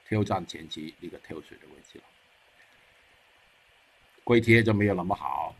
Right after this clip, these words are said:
轻轻地跌破了上面那个支撑啊，就我觉得呢，还是需要调整的。另外，黑色类呢，表，表现出来呢，算是不错了啊，就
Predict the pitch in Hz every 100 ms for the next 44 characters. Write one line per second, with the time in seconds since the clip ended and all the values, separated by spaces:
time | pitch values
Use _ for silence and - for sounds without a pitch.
0 | - 101 95 107 98 90 101 87 92 85
1 | 82 95 90 90 90 85 - 92 90 101
2 | 107 _ _ _ _ 78 - 82 78 73
3 | 73 73 - - - 101 73 76 78 80
4 | 85 - 87 85 87 - 92 82 - 76
5 | - - - - _ _ _ _ _ _
6 | _ _ _ _ _ _ _ _ - 135
7 | 143 123 139 139 139 135 113 101 87 90
8 | - - 85 104 107 92 92 95 - 92
9 | 90 87 87 90 78 - - 73 - 85
10 | 80 73 73